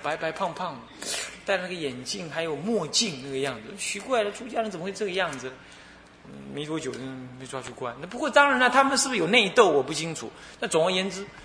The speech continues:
也不是想象中的这么亲民，懂我了解啊？所以说末法时代，哎，各种怪样都有。但是不管怎么说，只要是正当的佛法的弘扬，而且真正有入心，这个国家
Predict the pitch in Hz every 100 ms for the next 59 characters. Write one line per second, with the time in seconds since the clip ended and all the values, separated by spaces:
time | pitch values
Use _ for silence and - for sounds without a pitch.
0 | - - - - 156 160 302 269 - -
1 | - 196 151 151 147 135 151 127 - 139
2 | 135 123 92 87 - - - - - -
3 | - - - 127 127 117 120 110 - -
4 | 98 - 127 139 165 160 - 95 98 -
5 | 107 135 101 - - - - - - -
6 | - - - - - 175 110 131 143 139
7 | 123 98 104 98 - - - - - -
8 | - 240 220 - 220 202 190 160 156 175
9 | 175 - 180 311 294 247 - - 285 202
10 | 220 208 196 170 151 160 147 120 127 139
11 | 135 156 127 120 208 - - 349 339 330
12 | 214 143 127 190 156 135 151 143 - -
13 | - - 330 233 160 170 180 190 175